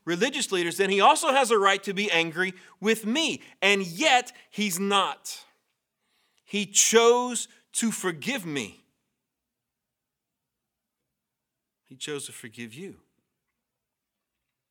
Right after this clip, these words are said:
And if I'm okay with that arrangement, I'm okay with Jesus looking at all that I've done and all that I cost him and saying, "Michael, I forgive you."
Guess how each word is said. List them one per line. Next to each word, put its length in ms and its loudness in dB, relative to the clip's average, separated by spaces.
And 140 -6
if 160 -8
I'm 280 2
okay 600 -2
with 180 -10
that 180 2
arrangement, 520 -4
I'm 240 0
okay 340 -4
with 240 -6
Jesus 480 -6
looking 540 -4
at 80 2
all 260 6
that 140 4
I've 300 4
done 200 4
and 100 0
all 240 4
that 120 0
I 140 2
cost 500 0
him 380 0
and 180 0
saying, 400 2
"Michael, 540 0
I 120 4
forgive 640 -6
you." 240 -14